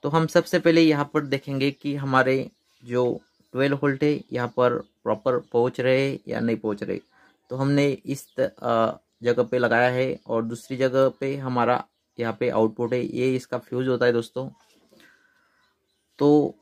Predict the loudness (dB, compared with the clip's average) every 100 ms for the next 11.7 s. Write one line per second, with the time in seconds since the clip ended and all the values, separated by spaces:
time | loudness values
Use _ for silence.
0 | -2 2 2 2 -2 -2 -4 0 0 2
1 | 0 -2 -2 -2 -2 -4 -2 -2 -2 0
2 | 0 0 -2 -6 -12 _ _ _ _ _
3 | _ _ _ _ _ _ _ _ _ _
4 | _ _ _ _ _ _ _ _ _ _
5 | _ _ _ _ -6 0 0 2 2 2
6 | 2 0 2 0 2 0 -2 2 2 2
7 | -2 0 2 2 2 2 0 2 2 0
8 | -8 _ _ -12 -8 -8 -2 0 0 -4
9 | _ _ _ _ _ -2 -2 2 4 4
10 | 2 -2 -6 _ _ -10 -6 -4 -4 -2
11 | 0 2 2 0 -4 -8 -8